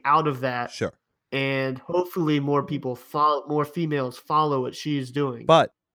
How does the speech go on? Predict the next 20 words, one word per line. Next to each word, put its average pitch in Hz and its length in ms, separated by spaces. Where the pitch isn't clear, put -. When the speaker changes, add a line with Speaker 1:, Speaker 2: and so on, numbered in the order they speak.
Speaker 2:
let 143 120
me 151 80
bring 143 240
this 156 200
up 147 240
too, 170 200
Dave, 104 320
and 98 260
Lindsay, 117 300
let's 107 200
hear 113 160
what 104 100
you 113 100
have 120 120
to - 80
say 101 180
about 95 200
this 90 200
as 92 100
well. 123 400